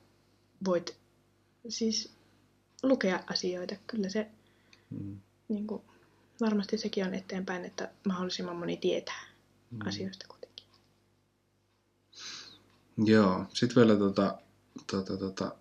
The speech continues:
Speaker 2: yksi vastaus. Jani Lehtinen, jonka totesimme, että ilmeisesti Twitter-tuttujamme,
Speaker 1: Joo.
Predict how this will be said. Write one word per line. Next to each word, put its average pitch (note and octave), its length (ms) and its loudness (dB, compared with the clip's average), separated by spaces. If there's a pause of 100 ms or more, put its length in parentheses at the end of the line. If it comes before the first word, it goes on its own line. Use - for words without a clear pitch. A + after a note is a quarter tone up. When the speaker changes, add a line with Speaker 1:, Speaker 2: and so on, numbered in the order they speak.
(140)
Speaker 2:
yksi G#2+ 380 0
vastaus. G#2+ 840 0 (680)
Jani G2+ 420 4
Lehtinen, G2+ 580 2 (520)
jonka G2+ 340 0
totesimme, G2+ 500 2
että G#2+ 140 -4
ilmeisesti G#2 420 0 (120)
Twitter-tuttujamme, A#2+ 920 4
Speaker 1:
Joo. C3 100 2